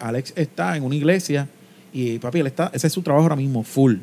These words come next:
full. Él dejó ya el magisterio, él ya no está trabajando con, con la escuela. Y él está trabajando en una iglesia full de pastor, él da clases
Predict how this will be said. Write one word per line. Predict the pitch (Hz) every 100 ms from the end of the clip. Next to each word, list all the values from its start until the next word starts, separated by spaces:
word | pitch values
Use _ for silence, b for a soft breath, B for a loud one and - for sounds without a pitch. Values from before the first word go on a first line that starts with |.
| -
full. | - - 151 131
Él |
dejó | 135 143
ya | 151 147
el |
magisterio, | 151 143 - 135 147 135 117
él | 117
ya | 123
no | 135
está | 139
trabajando | 139 135 135 131
con, | 131 127
con | 135
la | 123
escuela. | 120 151 127 90 B B B B B B - -
Y | 147
él | 127
está | 143 170
trabajando | 165 170 175
en | 170
una |
iglesia | 156 165 175
full | 156 165 180
de | 160
pastor, | 113 - 143 143 156 156 151
él | 120
da | 123 123
clases | 117 139 143 - 131